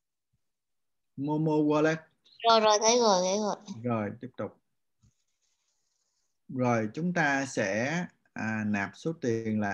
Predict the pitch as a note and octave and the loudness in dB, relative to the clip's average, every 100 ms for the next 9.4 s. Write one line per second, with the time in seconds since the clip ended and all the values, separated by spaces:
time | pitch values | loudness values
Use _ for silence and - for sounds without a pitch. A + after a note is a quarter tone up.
0 | G#2 A#2+ A#2+ B2 A2+ A2 G2 F#2+ _ _ | -4 -6 -6 -6 -6 -6 -8 -12 _ _
1 | _ _ _ _ - _ _ - _ _ | _ _ _ _ -20 _ _ -20 _ _
2 | _ _ _ _ _ _ _ _ _ - | _ _ _ _ _ _ _ _ _ -2
3 | E3 E3 A#2+ C3 C3+ C3+ D#3+ C#3 C#3 D#3 | 2 4 2 0 -4 -2 -4 0 0 0
4 | B2 A2 A2 A2 C#3+ D#3+ A#2 - A#2 A2 | -2 -2 -2 -4 -4 -2 -2 0 -2 -2
5 | A2 G#2+ A#2+ A2+ A2+ G#2+ B2+ E3 C#3 B2 | -4 -4 -2 -2 -4 -4 -4 -6 -8 -16
6 | B2 C#3+ C#3 C3+ C3 C3 B2 _ _ _ | -18 -18 -20 -20 -20 _ _ _ _ _
7 | - _ _ _ _ _ _ _ _ _ | -20 _ _ _ _ _ _ _ _ _
8 | _ A#2+ B2 B2 A#2 G#2+ - _ _ - | _ -6 0 2 2 0 -8 _ _ -4
9 | C3 D3 C#3 | 2 2 4